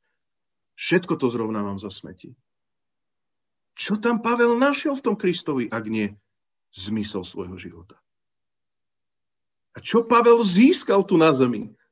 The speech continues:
Viete, čo získal? Získal to, že proste bol, bol tuto palicovaný, získal to, že trikrát, že proste stroskotal s loďou, získal to, že ho, že ho uštipla vretenica, získal to, že proste stratil postavenie, získal to, že ho potom prenasledovali, že?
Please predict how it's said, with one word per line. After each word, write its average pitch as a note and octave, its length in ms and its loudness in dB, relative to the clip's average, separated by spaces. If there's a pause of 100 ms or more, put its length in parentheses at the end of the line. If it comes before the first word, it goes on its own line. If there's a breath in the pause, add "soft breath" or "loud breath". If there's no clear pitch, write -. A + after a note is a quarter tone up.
(600)
Viete, C3 240 2
čo A3+ 160 0
získal? A3 480 -4 (720)
Získal G3 400 2
to, G3+ 80 4
že F3 160 4
proste E3+ 320 -4
bol, A2 320 -2 (240 loud breath)
bol G#2+ 240 2
tuto C3 160 0
palicovaný, D3 960 4
získal D3+ 480 4
to, D3+ 80 2
že C3+ 160 0
trikrát, C3+ 400 2 (400)
že A#2 160 0
proste A#2+ 320 -2
stroskotal A2+ 880 0 (160)
s A#2 160 -8
loďou, E3 400 4
získal C#3 400 0
to, C3 160 0
že A#2+ 160 2
ho, A2+ 240 -2 (240 loud breath)
že B2 160 4
ho A#2 80 4
uštipla A2 480 -2
vretenica, D#3 640 2
získal C3+ 400 0
to, C3 160 2
že A#2+ 160 0
proste A#2 320 0
stratil A#2+ 480 0
postavenie, C3+ 640 0
získal D3+ 480 -2
to, D#3+ 80 2
že C#3+ 160 2
ho C3+ 80 2
potom B2+ 320 0
prenasledovali, C#3 800 2
že? D3 240 -2